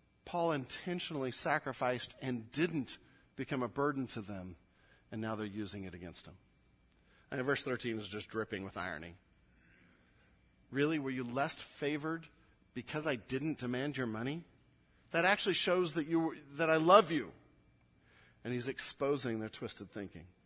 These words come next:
It is, it is just never a good thing to get into comparisons. And they're comparing themselves to other church. "Well, well, he loved the Macedonians enough to take their money." And they're missing the whole point of why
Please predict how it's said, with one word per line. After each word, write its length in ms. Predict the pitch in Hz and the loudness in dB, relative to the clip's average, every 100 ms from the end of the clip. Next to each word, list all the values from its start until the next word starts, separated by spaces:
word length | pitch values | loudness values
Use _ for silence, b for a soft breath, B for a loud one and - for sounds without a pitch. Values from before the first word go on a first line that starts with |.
| _ _ _ _ _ _ _ _ b b b b b b _ _ _ _ _ _ _ _ _ _ _ _ _ | _ _ _ _ _ _ _ _ b b b b b b _ _ _ _ _ _ _ _ _ _ _ _ _
It 180 | 143 147 | 0 2
is, 340 | 131 117 - - | 4 2 -4 -6
it 140 | 139 131 | -2 0
is 140 | 120 | -2
just 220 | 135 113 | -2 -4
never 340 | 120 117 113 107 | 0 0 2 -4
a 60 | |
good 260 | 98 104 - | -4 -8 -6
thing 240 | 117 104 95 | -6 -4 -6
to 40 | |
get 180 | 95 101 | -6 -6
into 200 | 95 101 | -6 -8
comparisons. 760 | - - 101 92 - 90 95 | -10 -6 -2 -2 -4 -8 -8
And 140 | 110 135 | -6 -4
they're 80 | 160 | -4
comparing 640 | 117 120 135 127 127 120 | -6 0 2 2 0 -2
themselves 540 | 113 113 - 131 110 113 | -4 -6 -2 0 0 -2
to 80 | |
other 160 | 110 104 | -2 -4
church. 380 | - 117 113 - | -2 -4 -2 0
"Well, 240 | 131 127 B B B B | 0 0 B B B B
well, 160 | 123 117 | -4 -4
he 160 | 127 | -4
loved 400 | 117 127 160 139 | -2 6 6 4
the 40 | 120 | 0
Macedonians 800 | 135 127 113 123 175 196 143 135 | 0 0 -4 0 4 4 4 4
enough 220 | 143 - | 4 4
to 100 | 117 | 2
take 220 | 151 - | 2 6
their 180 | 180 220 | 8 12
money." 400 | 175 165 190 190 - - _ _ _ _ _ _ _ b b b b b b b - | 12 12 8 4 -10 -20 _ _ _ _ _ _ _ b b b b b b b -6
And 140 | 151 | 0
they're 80 | 160 | 2
missing 560 | 151 160 175 - 170 151 | 2 2 2 2 2 0
the 80 | |
whole 260 | 147 - 160 | -4 -2 -4
point 460 | - 170 147 131 135 | -4 -2 -2 -2 -4
of 180 | 117 120 | -6 -4
why 500 | 139 143 143 139 | 0 2 2 0